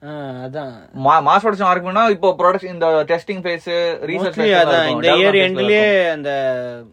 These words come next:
Speaker 1: இது எம் two Pro announce பண்ணிடுவாங்கன்னு நினைக்கிறேன்.
Speaker 2: எம் டூ Pro announce பண்ணுவாங்க. So, and, uh, செகண்ட், next year, uh, first ஹாஃப்ல production ஆரம்பிக்குமா, and, uh, Q-, கியூ டூக்குள்ள launch போகுமா, it seems.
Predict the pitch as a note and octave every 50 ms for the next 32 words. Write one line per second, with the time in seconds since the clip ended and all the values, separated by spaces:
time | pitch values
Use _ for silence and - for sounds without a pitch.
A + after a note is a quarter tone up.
0 | _ _ _ C#3 C#3 D3 D3+ D3 C#3+ C3+ B2+ B2+ C3 C3+ C#3+ C3+ D#3+ D3 C#3 C#3+
1 | C#3 C3+ B2+ B2 B2 B2 C3+ D3 C3+ - C#3 B2 B2 B2 A#2+ B2 B2 B2+ A#2 G#2+
2 | G#2+ A#2+ C3+ C3 D3 C3+ G#2 B2+ B2 A#2+ A#2+ B2 A#2+ A#2+ A#2 A2+ A2+ A2 A2 A2
3 | A#2 A#2 - C#3 C#3 C3+ C3 C3 - _ _ _ _ - C3 C#3+ C#3+ C#3+ C3 C3
4 | B2+ B2+ - D#3 D3 - - - D3 D3 - - - G3 F#3 F3+ E3+ D#3 C#3 C3
5 | B2+ B2 A#2+ A#2 A#2 B2 B2+ - D3 D3 - - G3+ F#3+ G3 F#3+ F#3 F3 E3 D#3
6 | C#3+ C3 B2 A#2 G#2+ A2+ - _ _ _ _ - C#3+ D#3+ E3+ - F#3 D#3+ C#3 C3+
7 | C3+ C3 C3 C3+ B2+ C#3 D3+ G#3 B3 A#3 G3 D#3 C#3 B2+ B2 C3+ C#3+ - - D#3+
8 | E3 C#3 - - - - G3 A3+ G#3+ G#3 A3 G#3 F3+ F3+ F3+ G3 A#3+ C4+ B3+ G#3
9 | F#3 D#3 C#3 B2+ A#2+ A2+ G#2+ - - _ _ _ _ _ _ - - A#2 C3 C#3+
10 | D#3+ F3+ - C3+ C3 A#2+ G#2+ G#2 G#2 G#2+ G#2+ G#2+ - G#2 G#2 A2+ - - _